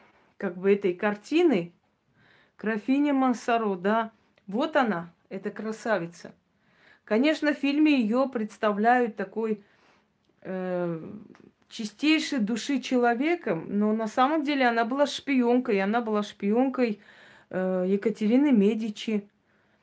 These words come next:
Она спала с мужчинами, узнавала у них тайны и сообщала ей. Она была любимой шпионкой Екатерины Медичи. Она была очень красивой. Ее назвали Афродитой,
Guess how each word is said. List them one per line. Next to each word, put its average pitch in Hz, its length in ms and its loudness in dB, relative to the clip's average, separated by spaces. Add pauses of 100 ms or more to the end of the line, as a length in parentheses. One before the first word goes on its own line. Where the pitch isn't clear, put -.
(1120)
Она 226 320 4
спала 269 400 2
с 285 120 -4
мужчинами, 262 600 2
узнавала 220 800 4
у 202 140 0
них 226 280 2
тайны 233 500 2
и 208 60 0
сообщала 233 600 0
ей. 196 420 0
Она 202 140 0
была 226 220 2
любимой 214 460 2
шпионкой 240 580 0
Екатерины 202 560 0
Медичи. 190 480 -2
Она 180 180 -2
была 220 220 0
очень 226 340 2
красивой. 233 600 0
Ее 196 160 2
назвали 208 560 4
Афродитой, 226 840 -2